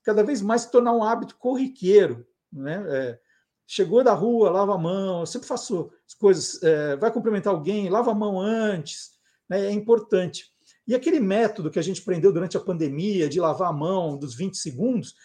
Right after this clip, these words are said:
foi desenvolvida por um médico. E nós contamos essa história também, né? Como é que nasceu a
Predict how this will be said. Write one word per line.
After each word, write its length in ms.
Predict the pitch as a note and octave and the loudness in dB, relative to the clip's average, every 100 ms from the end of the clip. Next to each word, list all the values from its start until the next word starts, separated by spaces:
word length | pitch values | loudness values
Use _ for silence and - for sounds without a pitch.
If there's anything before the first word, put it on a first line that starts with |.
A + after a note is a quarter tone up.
| _ | _
foi 160 | - A#3 | 0 0
desenvolvida 760 | F3 C4 A#3 G3 D3+ G#3+ A3 | 2 0 2 0 0 0 2
por 220 | G#3+ A3 B3 | 2 0 -2
um 100 | C#4 | 0
médico. 640 | A3+ A3 F#3 B2+ - _ _ _ _ | 0 0 -2 -4 -14 _ _ _ _
E 80 | F#3 | -2
nós 200 | G3+ A3+ | 0 0
contamos 720 | - A#3 G#3 - D4 E4 A#3+ | 2 0 2 4 4 4 4
essa 200 | A#3+ A#3 | 4 4
história 540 | A3 - - F#3+ E3+ D#3+ | -2 -6 0 2 4 2
também, 460 | G3 F3+ D3 G#3 | 0 -2 0 0
né? 100 | A3 | -2
Como 180 | F#3 B3 | -4 -4
é 60 | C4 | -4
que 100 | B3 | -2
nasceu 680 | A#3 - - A#3 C4+ A3 - - _ _ _ _ | -4 -4 -6 2 6 4 2 -16 _ _ _ _
a 960 | F3+ F3+ E3+ E3 D3+ C#3+ C3+ B2+ B2 | -4 0 0 0 -2 -2 -4 -4 -8